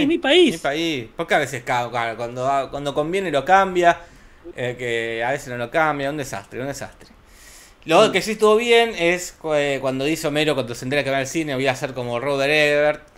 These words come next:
Speaker 1: Roger Ebert. En castellano latino dice, "Voy a ser un importante crítico de cine".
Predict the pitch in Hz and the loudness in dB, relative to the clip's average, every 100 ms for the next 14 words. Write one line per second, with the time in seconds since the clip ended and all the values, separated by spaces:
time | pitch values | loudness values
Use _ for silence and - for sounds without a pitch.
0 | - 127 143 - 147 165 160 160 165 165 | -12 -2 -2 2 4 6 8 8 8 2
1 | - - - - - - 147 139 135 - | -16 -20 -20 -20 -20 -8 -4 0 0 0
2 | 131 151 156 147 160 156 147 160 147 143 | 0 2 2 2 0 0 -2 -4 -2 -2
3 | 156 147 135 127 127 135 123 123 123 120 | -2 -2 -2 -2 -2 -2 -2 -4 -4 -2
4 | 117 135 120 120 | -2 -4 -4 -6